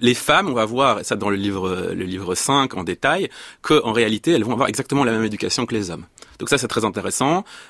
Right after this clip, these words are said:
euh, et, euh, en tout cas c'est là que sont les femmes. Elles sont, euh, aussi bien distribuées, disons, que le sont les hommes en,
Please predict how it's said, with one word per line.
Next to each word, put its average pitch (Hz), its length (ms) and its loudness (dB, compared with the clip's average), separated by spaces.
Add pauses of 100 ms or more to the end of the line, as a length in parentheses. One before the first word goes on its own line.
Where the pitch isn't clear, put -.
(120)
euh, 107 380 2
et, 101 180 4
euh, 92 200 0
en - 40 -4
tout - 80 -12
cas 131 120 2
c'est - 120 -4
là 120 100 4
que 98 260 2
sont 98 140 -4
les 98 120 0
femmes. 87 200 -2
Elles 85 80 -6
sont, - 300 -2
euh, - 60 -14 (100)
aussi 135 260 4
bien 131 200 4
distribuées, 117 500 0
disons, 113 220 0
que 113 100 -2
le 95 120 -2
sont 98 300 -4
les 95 220 -2
hommes 117 160 4
en, 95 80 -2